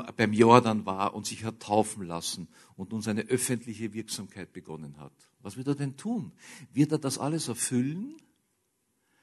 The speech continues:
Was er selber als göttliche Botschaft über Jesus bekommen hat, nicht seine Meinung,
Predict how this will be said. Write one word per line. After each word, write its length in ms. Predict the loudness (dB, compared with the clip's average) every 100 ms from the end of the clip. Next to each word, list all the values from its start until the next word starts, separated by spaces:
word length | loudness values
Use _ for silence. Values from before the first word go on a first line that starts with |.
| _ _ _ _ -2
Was 240 | 0 2
er 220 | 2 0 2
selber 840 | 10 12 12 12 8 6 6 4 -4 -20 _ _
als 420 | 6 6 6 8
göttliche 540 | 12 12 10 6 10 8
Botschaft 720 | 8 4 4 4 4 4 0
über 200 | -2 4
Jesus 480 | 6 6 4 2 -8
bekommen 540 | -12 -12 -12 -10 -10
hat, 200 | -12 -10
nicht 200 | -8 -8
seine 200 | -8 -6
Meinung, 560 | -2 2 2 0 -4 -12